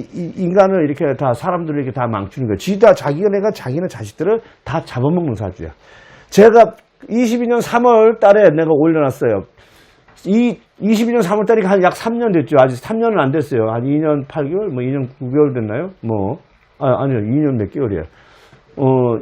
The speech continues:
저, 이, 저, 삼월이니까 내가 이제 내-, 내년 삼월이 돼야 다 삼 년이 되니까. 네. 이천이십이 년 삼월 달에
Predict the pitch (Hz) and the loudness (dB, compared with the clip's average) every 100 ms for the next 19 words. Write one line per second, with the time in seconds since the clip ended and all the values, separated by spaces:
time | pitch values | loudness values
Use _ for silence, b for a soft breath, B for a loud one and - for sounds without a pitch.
0 | - 170 147 - 180 - 175 156 - - | -8 -2 -2 -2 -8 -4 -4 -4 -8 -8
1 | 196 185 156 143 135 175 127 120 143 147 | -2 0 2 0 2 4 4 2 -2 -2
2 | 135 127 117 123 - 151 165 156 - 185 | -2 -4 -6 -10 -6 -4 -2 -4 -6 -6
3 | 175 143 151 147 127 - 156 135 117 110 | -2 2 2 0 -12 -10 -6 -4 -4 -4
4 | 98 117 95 107 123 98 95 92 b b | -6 -4 -2 -4 -6 -8 -8 -8 b b
5 | 175 208 240 220 214 196 214 175 180 185 | -4 0 2 2 0 -4 -2 -2 0 -2
6 | - 196 196 160 151 202 | -2 -4 -4 0 0 0